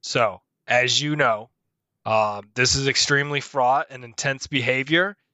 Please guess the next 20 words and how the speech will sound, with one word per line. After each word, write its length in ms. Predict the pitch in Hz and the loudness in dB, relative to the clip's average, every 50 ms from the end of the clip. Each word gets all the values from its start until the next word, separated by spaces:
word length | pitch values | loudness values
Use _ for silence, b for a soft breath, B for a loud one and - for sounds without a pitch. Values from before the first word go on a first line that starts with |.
| _ _ _ _ | _ _ _ _
and 160 | - 123 123 | -2 0 0
it, 100 | 127 123 123 | 0 0 -2
it 160 | 127 127 127 | -4 -6 -2
leads 320 | 131 135 135 131 - - | -2 -2 -2 0 -2 -2
to 120 | - - - | -2 0 0
arguments. 880 | 120 127 135 139 147 143 156 165 165 175 185 202 - - - - - - _ _ _ _ _ _ _ | 2 2 2 2 0 -2 -4 -4 -2 -2 -4 -4 -4 -6 -8 -8 -8 -14 _ _ _ _ _ _ _
Um, 500 | 123 123 120 117 117 117 117 113 113 110 _ _ _ _ _ _ _ | -2 0 0 0 0 -2 -6 -10 _ _ _ _ _ _ _ _ _
so 160 | - - 156 | 0 0 0
we 100 | 147 156 | 0 0
saw 240 | - - 214 214 196 | 0 2 2 2 2
a 20 | |
lot 280 | 180 170 160 160 165 165 | 0 0 2 0 0 0
of 60 | 170 | -2
that 220 | 165 160 156 151 - | -2 -2 -2 -2 -6
today 300 | - 143 147 143 139 127 | -6 -2 0 0 0 0
here 240 | 135 139 135 131 | -2 -2 0 0
on 160 | 127 120 120 117 | 0 -2 -2 -6
Sunday. 600 | - - 131 120 117 117 120 120 117 117 120 117 - _ _ _ _ _ _ _ | -6 -4 -4 -4 -4 -4 -6 -6 -4 -6 -8 -12 -18 _ _ _ _ _ _ _
Very 320 | - 131 135 135 139 135 131 | -2 0 0 0 0 2 2
ugly. 500 | 120 117 113 117 117 117 113 110 107 | 2 2 2 -4 -8 -8 -8 -10 -12